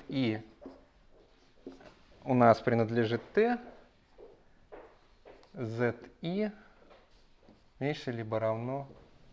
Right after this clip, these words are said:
k p i. А, то есть, а, мы говорим, окей, предположим обратное,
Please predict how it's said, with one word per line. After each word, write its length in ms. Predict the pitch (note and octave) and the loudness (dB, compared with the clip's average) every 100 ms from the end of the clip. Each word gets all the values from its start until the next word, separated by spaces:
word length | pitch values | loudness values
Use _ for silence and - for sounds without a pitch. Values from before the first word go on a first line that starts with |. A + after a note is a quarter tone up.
| - - - - - | -20 -20 -20 -20 0
k 180 | A#2+ | 2
p 240 | A#2 - B2 - | 2 -2 -8 -8
i. 200 | G2+ G2+ G#2+ G2 A2+ - - - - - - - - - - - - - - - - - - - - - - - - C3+ | -10 -12 -14 -14 -16 -20 -20 -20 -20 -20 -20 -20 -20 -20 -20 -18 -16 -16 -16 -18 -20 -20 -20 -20 -20 -20 -20 -20 -4 4
А, 220 | C3 B2 | 6 6
то 220 | B2+ G3 | 10 10
есть, 480 | F#3 F3 - - - - - - - - | 10 8 2 -2 -20 -20 -20 -20 -20 -4
а, 460 | C#3+ C3+ C3 B2+ - - - _ - - | 2 6 6 4 0 -12 -20 _ -20 -8
мы 240 | C#3+ F3+ G3+ | 2 6 8
говорим, 420 | F#3+ G3 D#3+ B2+ | 10 10 8 6
окей, 380 | D#3 G#3+ F#3+ A#2 | 4 4 6 6
предположим 640 | B2+ - D#3 G#3+ G3+ F#3+ | 4 6 8 8 8 6
обратное, 640 | F3 D3+ C3 - A2 G#2+ | 6 8 8 8 -2 -6